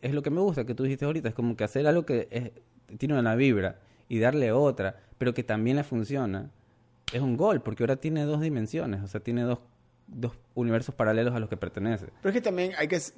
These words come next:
Speaker 2: tener claro de que la canción no es el producto final.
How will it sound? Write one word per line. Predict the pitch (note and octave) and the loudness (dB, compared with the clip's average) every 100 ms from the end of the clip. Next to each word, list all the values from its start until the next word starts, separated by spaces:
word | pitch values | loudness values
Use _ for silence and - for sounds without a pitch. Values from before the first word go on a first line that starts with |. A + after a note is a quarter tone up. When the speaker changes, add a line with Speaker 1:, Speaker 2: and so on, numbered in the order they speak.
| - | -8
Speaker 2:
tener | C#3 C3+ | -6 -4
claro | C#3 C#3+ D3 | 0 2 4
de | C#3+ | 2
que | C3+ | 0
la | A#2 G#2+ | -2 -2
canción | A2 G#2+ - B2 B2+ C#3 _ _ _ D#4+ C3 C3+ | -4 -4 -4 -4 -6 -10 _ _ _ -4 -4 -2
no | C3+ C3+ C3+ C#3+ D3 D#3 | -2 -2 0 2 2 2
es | F3 | 0
el | D#3+ | 0
producto | A2 A2+ G2 G#2 | -2 -6 -8 -12
final. | F#2+ E2+ - | -10 -10 -14